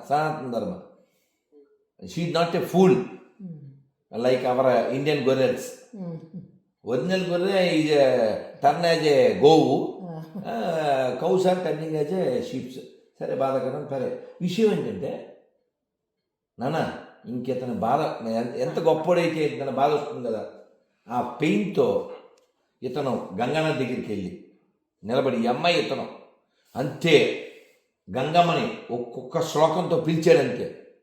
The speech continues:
Speaker 1: మీరు నమ్మండి, ఆయన వంద శ్లోకాలు గంగా శతకం పూర్తి చేసేసరికి గంగమ్మ ఎక్కడో కింద ఉన్న ఆవిడ పైకొచ్చింది,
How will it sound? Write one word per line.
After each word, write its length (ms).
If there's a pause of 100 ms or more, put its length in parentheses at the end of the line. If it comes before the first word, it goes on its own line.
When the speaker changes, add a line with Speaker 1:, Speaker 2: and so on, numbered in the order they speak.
(460)
Speaker 1:
మీరు 180
నమ్మండి, 720 (520)
ఆయన 480
వంద 180
శ్లోకాలు 760 (560)
గంగా 340
శతకం 540
పూర్తి 280
చేసేసరికి 640 (320)
గంగమ్మ 400
ఎక్కడో 580
కింద 220
ఉన్న 180
ఆవిడ 300
పైకొచ్చింది, 600